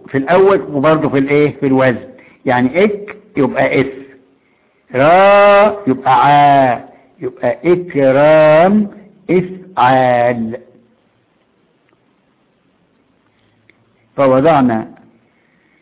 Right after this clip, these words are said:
الهمزة والألف في نفس المكان اللي كانت فيه، وضعناها في الميزان. ويتدحرج،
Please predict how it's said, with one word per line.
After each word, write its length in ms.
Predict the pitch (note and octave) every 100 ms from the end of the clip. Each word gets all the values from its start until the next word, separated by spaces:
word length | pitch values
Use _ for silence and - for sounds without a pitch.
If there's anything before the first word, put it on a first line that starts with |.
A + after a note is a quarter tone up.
| -
الهمزة 520 | A#2+ A2+ C#3 C3+ A#2 G#2+
والألف 540 | A2 - F3+ F3+ -
في 100 | B2+
نفس 400 | D3 D#3 - -
المكان 680 | A#2+ A2+ A2+ - D3 C3+ A#2
اللي 220 | G#2+ A2
كانت 400 | G#2 C3 C3 C3
فيه، 340 | - D#3 F3 F3+ - - -
وضعناها 500 | A#2+ A2 A2 C3 A#2+
في 120 | G#2
الميزان. 460 | G#2 F2+ F2 F2 E2 - _ _ _ _ _ _ _ _ _ _ _ _ _ _ _ _ _ _ _ _ _ _ _ _ _ _ _ _ _ - - _ _ -
ويتدحرج، 1040 | C3 F3 A#3 G#3 F#3 A3 - E3+ F#3+ C3